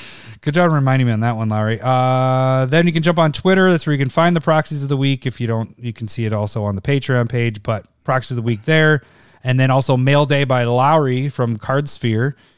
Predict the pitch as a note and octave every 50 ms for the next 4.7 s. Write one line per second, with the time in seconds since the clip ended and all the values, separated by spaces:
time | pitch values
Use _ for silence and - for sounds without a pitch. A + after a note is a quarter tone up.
0 | _ _ _ _ A#2+ A#2 A2+ A2+ A2+ A2 A2+ A2+ A2 G#2+ A#2 A2+ A2 G#2+ G#2 -
1 | - C3 A#2+ A2+ A2+ A2 A2 G#2+ G#2+ G#2+ A#2 G#2+ A2+ A#2 A2+ A#2 B2 A#2+ B2 B2
2 | B2 A#2+ - - D3 - G3+ E3 C#3+ B2 G#2+ A2 G#2+ G#2 F#2 G#2 G#2 - - -
3 | A2 A#2+ D#3 - - _ - A3+ E4+ G4+ - - D3+ B2 B2+ A#2+ G#2+ G#2+ G2+ F#2+
4 | G2 F#2+ - - - G3 G#3 A#3 G#3+ A3 G#3+ G#3 A#2+ F2+